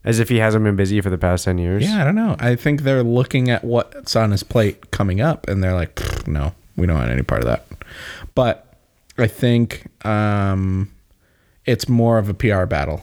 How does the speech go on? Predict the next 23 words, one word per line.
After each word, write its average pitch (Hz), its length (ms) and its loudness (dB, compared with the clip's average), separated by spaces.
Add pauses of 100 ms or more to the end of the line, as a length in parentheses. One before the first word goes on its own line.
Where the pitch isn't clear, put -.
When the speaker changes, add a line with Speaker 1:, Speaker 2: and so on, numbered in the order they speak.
(120)
Speaker 2:
It's - 480 -4 (520)
Marvel 107 680 2
is 98 120 0
saying, 104 400 0
"Oh, 113 220 4
it's 104 160 0
all 104 280 2
Sony," 95 580 -2
and 90 120 0
Sony 104 280 2
saying, 101 180 -2
"Oh, 131 180 2
it's 117 160 0
our 107 100 2
Marvel," 95 600 0
Marvel, 101 480 2
until 104 400 0
fans 104 600 0
definitively 104 840 0
are 92 120 0
on 92 160 0
one 92 200 0
side, 87 420 -2